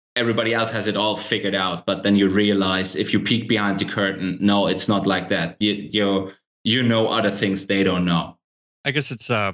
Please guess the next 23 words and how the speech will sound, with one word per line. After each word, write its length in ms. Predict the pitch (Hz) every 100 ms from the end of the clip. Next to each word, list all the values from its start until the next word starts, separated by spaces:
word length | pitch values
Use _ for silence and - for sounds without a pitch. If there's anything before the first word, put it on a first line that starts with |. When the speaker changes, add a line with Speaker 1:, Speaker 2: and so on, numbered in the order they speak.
| -
Speaker 2:
perception 580 | - 117 - 123 - 117
is 180 | 104 90
reality, 540 | 95 87 82 82 92 - _
right? 240 | 104 98 98
Speaker 1:
Yeah. 220 | 98 170
Speaker 2:
So 100 | 120
there's 180 | 117 113
a 60 |
couple 340 | 113 143 - 117
of 60 |
things, 300 | - 104 98 110
like, 160 | 104
and 100 | 110
I 60 | 107
posted 440 | 123 123 - 113
a 200 | 101 90 -
kind 140 | 110
of 100 | 90
famous 300 | 110 101 95
image 460 | 98 92 87 - -
for 240 | 95 90
imposter 520 | 92 90 87 90 87
syndrome. 500 | 85 95 85 85 82